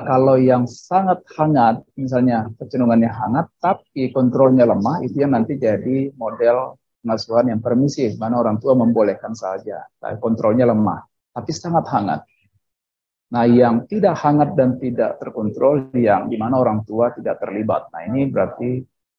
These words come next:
secara emosional dia sangat jauh, detached, gitu ya. Nah, ini yang sangat tinggi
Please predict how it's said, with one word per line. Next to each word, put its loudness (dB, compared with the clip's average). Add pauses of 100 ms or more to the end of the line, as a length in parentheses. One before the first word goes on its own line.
(240)
secara 0
emosional 2
dia 2
sangat -4
jauh, 2
detached, -6
gitu -6
ya. -8 (800)
Nah, -8
ini 6
yang 4
sangat -2 (240)
tinggi 2